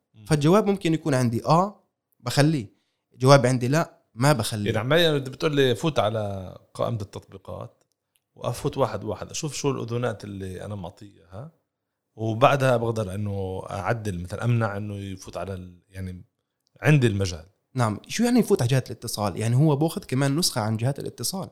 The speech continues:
Speaker 2: في إمكانية إنه هذا التطبيق يأخذ نسخة عن جهات الاتصال الخاصة فيك.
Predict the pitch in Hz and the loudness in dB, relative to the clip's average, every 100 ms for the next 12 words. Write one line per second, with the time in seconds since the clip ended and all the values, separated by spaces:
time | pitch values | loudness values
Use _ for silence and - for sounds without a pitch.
0 | _ - 214 202 143 131 170 185 127 127 | _ -6 0 2 2 2 2 2 2 2
1 | 160 160 151 _ 120 143 - _ _ _ | 0 -4 -12 _ -6 -6 -8 _ _ _
2 | - 170 165 127 139 165 - 110 117 110 | 2 2 4 0 0 -2 -2 0 0 -2
3 | 117 160 120 - - 135 - 147 180 175 | -2 -2 -6 -12 -6 -4 -2 -2 -2 -4
4 | 170 - | -8 -10